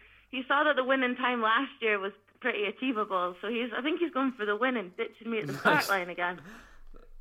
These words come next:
Speaker 2: Yeah, well, like, okay, fair enough. What's the, it depends on what the purse is. <laughs> If it's, if it's a decent, uh,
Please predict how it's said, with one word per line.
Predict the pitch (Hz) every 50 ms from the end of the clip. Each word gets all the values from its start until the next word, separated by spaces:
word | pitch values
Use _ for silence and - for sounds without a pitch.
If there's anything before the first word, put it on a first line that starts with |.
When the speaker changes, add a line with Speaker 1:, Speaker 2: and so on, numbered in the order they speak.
| - - -
Speaker 2:
Yeah, | 127 127 127 123 123 120
well, | 113 120 123 123 120 117
like, | 117 117 117 - 135
okay, | 139 127 131 123 117
fair | - 139 131
enough. | 127 120 117 110 -
What's | 160 180 190 185
the, | - 165 - 143
it | 147
depends | 143 - 170 180 180 180
on | 175 160
what | 143 127
the | 127
purse | - - 156 160 170 - -
is. | 143 113 107 104 - -
<laughs> |
If | - - -
it's, | 220 196 -
if | - - - -
it's | 240 185 190 170
a | 175 165
decent, | 156 185 196 180 202 180 170 147 - -
uh, | 147 139 131 120